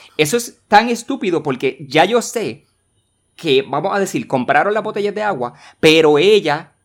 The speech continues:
en su momento, tiene que haber dado la orden.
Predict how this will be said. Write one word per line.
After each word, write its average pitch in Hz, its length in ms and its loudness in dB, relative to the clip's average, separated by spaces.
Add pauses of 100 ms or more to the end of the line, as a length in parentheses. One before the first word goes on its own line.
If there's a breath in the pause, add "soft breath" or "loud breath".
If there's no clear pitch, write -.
en 131 200 -4
su 143 180 -4
momento, 147 420 -2
tiene 123 320 0
que 180 60 -6
haber 165 220 -2
dado 151 220 -2
la 131 160 -2
orden. 123 440 -8